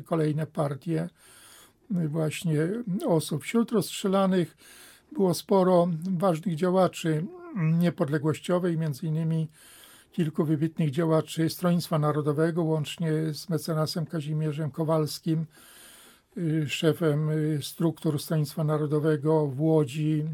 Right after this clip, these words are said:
czy w okręgu łódzkim w okresie międzywojennym. Przez pewien czas był nawet szefem, mm, krajowych, ogólnopolskich struktur Stronnictwa Narodowego. Jego rozstrzelano, jego brata, kilku innych działaczy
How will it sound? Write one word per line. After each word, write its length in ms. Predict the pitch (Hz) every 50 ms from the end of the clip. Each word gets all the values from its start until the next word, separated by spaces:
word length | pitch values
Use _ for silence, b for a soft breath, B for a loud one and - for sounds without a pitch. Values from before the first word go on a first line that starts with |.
| 143
czy 120 | - - 151
w 60 | 139
okręgu 400 | 139 139 - 180 170 160 143 151
łódzkim 560 | 151 156 156 156 - - - 175 160 160 151
w 40 | 143
okresie 460 | 160 156 156 170 151 - - 165 156
międzywojennym. 920 | 151 160 156 151 139 156 147 135 151 151 160 180 190 180 175 180 180 160 B B B B B B B B B
Przez 180 | - 196 165 -
pewien 280 | - 175 156 160 156
czas 220 | 143 - 160 156 143
był 180 | 147 160 156
nawet 300 | 151 156 151 139 156 156
szefem, 640 | - - - 165 156 - 165 160 151 156 156 156 151 139 - - -
mm, 380 | 262 220 185 170 175 185 175 180 175
krajowych, 760 | - 170 165 175 190 190 180 139 143 156 147 - - - - - _ _ _ - 311
ogólnopolskich 840 | 202 147 151 160 160 165 151 - - 175 156 147 - - 175 -
struktur 420 | - - - 160 143 - - 175 147
Stronnictwa 600 | - - 180 160 156 143 - - - 180 160 147 B B B B B B B B B B B B -
Narodowego. 720 | - 196 175 180 175 165 160 147 156 147 170 160 139 151 151
Jego 260 | 170 196 185 196 196
rozstrzelano, 640 | 185 185 - - - - 208 185 165 170 165 160 156
jego 320 | 156 147 120 147 143 143
brata, 720 | 156 170 151 131 160 175 180 165 160 - 190 165 160 160 175 180 - _
kilku 360 | - 185 156 160 - - 170
innych 340 | 156 156 160 160 156 151 139
działaczy 640 | 123 170 160 147 156 156 151 - - 180 160 156